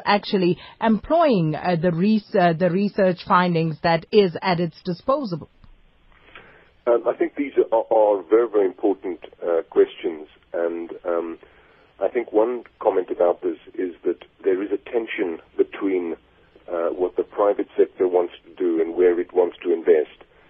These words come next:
Speaker 2: and where government wants it to go, uh, between, putting it simply, between growth, pursuing narrow growth, and pursuing transformation, spatial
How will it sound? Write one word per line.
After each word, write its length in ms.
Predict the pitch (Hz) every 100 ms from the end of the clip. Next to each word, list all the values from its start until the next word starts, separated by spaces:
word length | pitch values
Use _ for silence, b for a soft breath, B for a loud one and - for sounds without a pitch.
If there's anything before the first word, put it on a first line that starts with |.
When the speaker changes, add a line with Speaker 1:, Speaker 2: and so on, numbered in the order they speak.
| b b b -
Speaker 2:
and 220 | 90 87
where 160 | 90
government 460 | 90 95 95 87 82 -
wants 240 | 85 85 -
it 140 | -
to 80 | -
go, 420 | - 90 78 73 - _ b b b b b _
uh, 200 | 76 78
between, 420 | 80 - - 98
putting 260 | 85 123 95
it 120 | 82 - - -
simply, 320 | - 85 82
between 460 | - - 98 87 82 _ -
growth, 340 | 92 98 87 - - _ _
pursuing 420 | 87 - 98 90 87
narrow 320 | 92 87 85
growth, 460 | - 98 90 80 - - 87
and 340 | 87 87 82 - b b b
pursuing 460 | 90 - 95 85 85
transformation, 960 | - 92 - 90 85 104 101 - 78 - _ b b b b -
spatial 340 | - 92 -